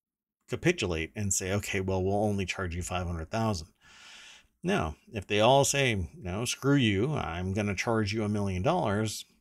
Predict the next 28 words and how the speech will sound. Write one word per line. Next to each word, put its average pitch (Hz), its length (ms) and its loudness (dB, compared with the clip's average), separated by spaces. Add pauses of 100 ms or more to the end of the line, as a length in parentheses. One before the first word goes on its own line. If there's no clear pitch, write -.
(160)
guess 104 240 -2
what 110 120 -4
the 110 100 0
government 107 520 0
has 92 320 -2
to - 100 -12
pay? 85 400 -4 (500)
They 104 120 2
either 95 480 2 (400)
don't 123 260 -2
get 139 180 2
the 127 100 2
contract 120 560 0
filled 95 380 -2 (880)
and 95 160 -4
they 92 260 -2 (240)
terminate 117 500 2
for 98 160 -6
convenience 101 880 -2
if 98 200 -4
a 85 140 -4
contract 101 540 -2
is 135 160 2
put - 240 -10
out 87 160 -4
there, 104 200 0
or 104 360 2
if 101 180 -4